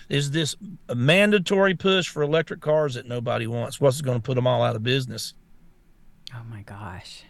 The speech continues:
Speaker 2: This is exactly what's gonna happen too. It's gonna
Speaker 1: Electric
Speaker 2: go over
Speaker 1: cars
Speaker 2: to China.
Speaker 1: suck, and everybody
Speaker 2: En-,
Speaker 1: knows.
Speaker 2: enjoy, enjoy it, you know,
Speaker 1: <laughs>
Speaker 2: while you got this, you know, forty percent pay hike and, and, uh,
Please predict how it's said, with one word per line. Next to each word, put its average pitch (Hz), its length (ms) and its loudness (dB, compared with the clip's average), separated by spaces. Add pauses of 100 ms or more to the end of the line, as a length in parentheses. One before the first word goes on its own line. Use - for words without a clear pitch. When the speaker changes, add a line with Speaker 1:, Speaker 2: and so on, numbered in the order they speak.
Speaker 2:
This 147 240 -2
is 123 140 -6
exactly 123 400 -4
what's 120 200 -4
gonna 104 160 -4
happen 113 360 -6
too. 139 160 0
It's 101 120 -6
gonna 117 140 0
Speaker 1:
Electric 156 220 8
Speaker 2:
go 139 60 6
over 139 80 10
Speaker 1:
cars 196 340 8
Speaker 2:
to 190 80 2
China. 170 340 10
Speaker 1:
suck, - 80 -6
and 147 120 0
everybody 196 360 10
Speaker 2:
En-, 175 60 -2
Speaker 1:
knows. 170 100 4 (140)
Speaker 2:
enjoy, 214 480 8
enjoy 214 640 8
it, 180 260 6
you 180 60 6
know, 180 160 8
Speaker 1:
<laughs> 175 100 8
Speaker 2:
while 180 160 10
you 175 140 4
got 185 340 8
this, 170 320 0
you 175 140 2
know, 143 160 2
forty 185 400 4
percent 175 600 -2
pay 180 260 2
hike 170 420 4
and, 147 320 0
and, 151 220 0
uh, 135 220 0